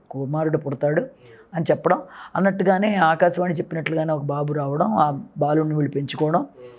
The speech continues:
చంద్రవర్ధనుడు అలాంటిది ఏదో పేరు పెట్టి పెంచుకోవడం, తర్వాత కొంతకాలం నిజంగానే వీళ్ళకి పిల్లవాడు పుట్టడం జరుగుతుంది. అయితే ఆ తర్వాత వాళ్ళు ఎప్పుడైతే ఆ, ఆ రాజు తన దేశంలో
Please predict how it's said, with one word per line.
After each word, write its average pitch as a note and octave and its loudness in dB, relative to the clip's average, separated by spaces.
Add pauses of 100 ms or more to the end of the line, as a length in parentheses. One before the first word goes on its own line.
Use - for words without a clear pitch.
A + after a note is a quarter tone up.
(360)
చంద్రవర్ధనుడు E3 4
అలాంటిది D#3 2
ఏదో D3+ 2
పేరు D#3 0
పెట్టి D3+ -2
పెంచుకోవడం, D3+ 0
తర్వాత F#3+ -2
కొంతకాలం E3 2
నిజంగానే D#3 -4
వీళ్ళకి C#3 -4 (220)
పిల్లవాడు D3 2
పుట్టడం D3 -4 (460)
జరుగుతుంది. D#3+ 0 (320)
అయితే B3+ 4 (260)
ఆ G3+ 6
తర్వాత A3+ 2
వాళ్ళు A#3+ 4
ఎప్పుడైతే G#3 2
ఆ, G3+ 6 (240)
ఆ D#3+ 6
రాజు E3 2 (960)
తన F3 6
దేశంలో F3+ 4